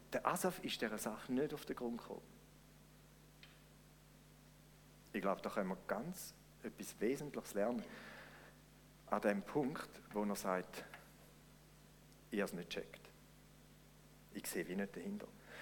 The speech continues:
Und zwar so lang, bis ich endlich in Gottes Heiligtum ging. Dort begriff ich, welches Ende auf jene Menschen wartet.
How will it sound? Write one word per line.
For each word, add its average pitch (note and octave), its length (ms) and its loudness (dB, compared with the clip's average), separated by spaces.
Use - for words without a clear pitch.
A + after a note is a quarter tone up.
Und A2+ 180 2
zwar G#2 200 8
so G#3+ 260 8
lang, D3 340 6
bis G3+ 400 10
ich B3 340 8
endlich F3+ 540 8
in B2 140 2
Gottes - 440 4
Heiligtum G2+ 560 2
ging. D#2+ 260 -6
Dort A#2 560 6
begriff G2+ 480 0
ich, - 280 0
welches G2+ 500 4
Ende G2+ 460 4
auf F2+ 420 0
jene E2+ 380 0
Menschen D#2 480 -4
wartet. - 400 -12